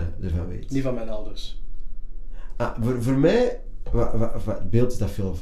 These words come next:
Speaker 1: Vlamingen erover hebben, is, dat is de leuke, kattenkwaad uitstekende.
Speaker 2: Natuurlijk.
Speaker 1: Dat is de, als je naar vroeger naar, eh, Bart Peters en de Sins, zo, dat
Speaker 2: Mm.
Speaker 1: ding.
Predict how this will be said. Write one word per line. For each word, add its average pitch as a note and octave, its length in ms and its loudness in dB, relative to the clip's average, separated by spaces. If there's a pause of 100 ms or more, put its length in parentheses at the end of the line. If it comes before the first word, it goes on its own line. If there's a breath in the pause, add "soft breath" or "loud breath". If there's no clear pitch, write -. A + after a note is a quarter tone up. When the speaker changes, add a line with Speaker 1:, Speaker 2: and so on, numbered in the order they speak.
(120)
Speaker 1:
Vlamingen D3+ 500 2
erover D3+ 320 2
hebben, F3+ 220 2
is, - 360 2 (400 soft breath)
dat A#2+ 120 2
is G#2+ 80 2
de G#2+ 120 2
leuke, E3 720 4 (680)
kattenkwaad C3 640 2
uitstekende. A#2 520 2
Speaker 2:
Natuurlijk. G#3+ 680 2
Speaker 1:
Dat D#3+ 200 6
is D#3 60 -2
de, D3+ 100 2
als D3 200 -2
je D3 80 -2
naar C3 160 2
vroeger C#3 300 2
naar, G#2+ 140 -6
eh, G#2+ 120 -2 (320)
Bart - 240 -8
Peters B2 360 -2
en A#2 80 -4
de A2 60 -4
Sins, D3 420 -6
zo, E3+ 200 -4
dat D#3 140 -4
Speaker 2:
Mm. F3+ 60 -2
Speaker 1:
ding. G3+ 220 0